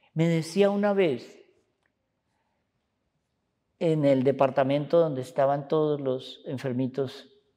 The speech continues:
mentales, decía, "Si estas personas creyeran en Dios y oraran, el ochenta por ciento estaría fuera".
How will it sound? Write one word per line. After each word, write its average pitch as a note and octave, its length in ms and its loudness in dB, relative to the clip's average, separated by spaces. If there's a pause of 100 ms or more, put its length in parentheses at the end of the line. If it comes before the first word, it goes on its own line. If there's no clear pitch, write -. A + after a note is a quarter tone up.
mentales, B2 720 -4 (100)
decía, D#3 760 -2 (1400)
"Si - 440 2
estas G#3+ 380 2
personas G#2+ 880 -2 (680)
creyeran C#3 580 2
en B2+ 200 -2
Dios E3 500 -2 (120)
y B2+ 180 4
oraran, E3 580 2 (460)
el B2+ 160 -2
ochenta G#3 580 2
por D3 140 -4
ciento G3 540 -4 (180)
estaría B2 500 -2
fuera". - 420 -6